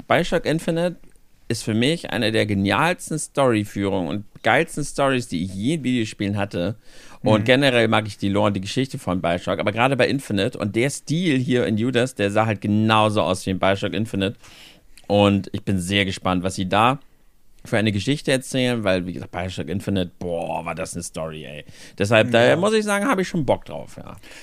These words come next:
Speaker 2: Naja, klar. Ist ja auch derselbe Typ, der Bioshock im Grunde
Speaker 1: Ja.
Speaker 2: genommen ins Leben gerufen hat. Von daher, ähm,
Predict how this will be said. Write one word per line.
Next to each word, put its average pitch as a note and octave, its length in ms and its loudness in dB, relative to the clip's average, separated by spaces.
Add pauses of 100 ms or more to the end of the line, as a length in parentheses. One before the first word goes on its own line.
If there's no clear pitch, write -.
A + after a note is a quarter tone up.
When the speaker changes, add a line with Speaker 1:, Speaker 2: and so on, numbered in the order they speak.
(160)
Speaker 2:
Naja, B2 280 6
klar. - 300 -8
Ist D3 160 -2
ja F3 100 8
auch D3 120 6
derselbe B2+ 420 2
Typ, B2+ 220 -8
der A#2 120 2
Bioshock A#2+ 480 -2
im A#2+ 140 -4
Grunde A#2+ 220 -2
Speaker 1:
Ja. B2 80 2
Speaker 2:
genommen A#2 160 0
ins A#2 180 -6
Leben C#3 240 0
gerufen C3 320 -4
hat. A#2+ 220 -2 (500)
Von B2+ 160 0
daher, A#2 480 4
ähm, A2+ 300 -2